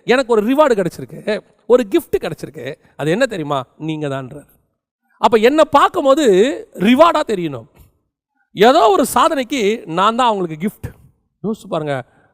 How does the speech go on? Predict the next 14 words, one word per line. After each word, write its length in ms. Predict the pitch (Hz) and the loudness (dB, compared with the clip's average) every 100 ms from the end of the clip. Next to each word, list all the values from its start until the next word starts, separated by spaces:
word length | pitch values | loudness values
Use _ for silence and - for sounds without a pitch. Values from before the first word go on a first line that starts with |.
| - | -14
நம்ம 200 | 147 135 | -10 -6
எவ்வளோ 360 | 139 165 220 | -4 -2 -2
பெரிய 260 | 226 170 156 | -4 -6 -4
விலையேற 340 | 165 202 202 | 2 2 2
பெற்றவர்கள் 520 | 160 160 - 131 123 | -2 -8 -10 -12 -12
பாருங்க. 400 | 123 113 - _ _ _ _ - | -14 -20 -20 _ _ _ _ -2
பவுல் 320 | 180 320 277 | 2 2 2
சொல்றாரு, 580 | 226 185 143 127 214 - _ _ - | 0 0 -2 -2 -4 -4 _ _ -6
"நான் 440 | 165 226 262 196 | 0 2 2 0
அகாயா 400 | 220 311 330 320 | 4 6 6 4
நாட்டுல 220 | 320 320 | 0 2
அவ்வளோ 580 | 311 285 247 202 285 330 | 4 4 2 4 4 4
ஊழியம் 460 | 294 349 359 311 220 | 4 2 2 0 -4
பண்ணேன்ப்பா, 360 | 180 151 139 | -6 -6 -8